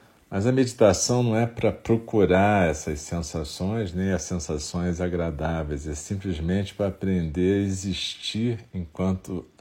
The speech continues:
essa correnteza de sentimentos, sensações, opiniões, pensamentos vai se desdobrando e rolando.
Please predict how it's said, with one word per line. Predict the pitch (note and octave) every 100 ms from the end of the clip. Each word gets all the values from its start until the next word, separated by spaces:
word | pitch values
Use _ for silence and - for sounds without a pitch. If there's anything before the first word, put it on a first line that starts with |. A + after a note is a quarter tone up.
| _ - - - - - _ _ -
essa | F2+ -
correnteza | F#2+ - G#2+ G#2 G2 E2 - G#2 A2 G#2 E2 F2
de | D2+ D#2+ E2 D2+
sentimentos, | - - F#2 F2+ - F2+ D#2+ E2+ F#2+ G2 F#2+ E2 - F2 E2
sensações, | - - F2+ E2+ - D#2 D2 - - F#2+ F#2+ F#2 F2 D2+ - _ -
opiniões, | D2+ - F#2+ F2 E2+ D#2+ F2+ G2 F#2+ F2+ D#2+
pensamentos | - F2+ E2 - E2+ D#2+ F#2 G2 F#2+ - E2+
vai | D#2+ F2 F#2
se | - - - F#2 D#2+ - - _ _ _ _ _ _ -
desdobrando | E2 F2+ F2+ F#2+ F2 C#2+ F2+ F#2+ G#2 G2+ F#2+
e |
rolando. | F2 G2 F2+ E2+ E2+ E2+ - -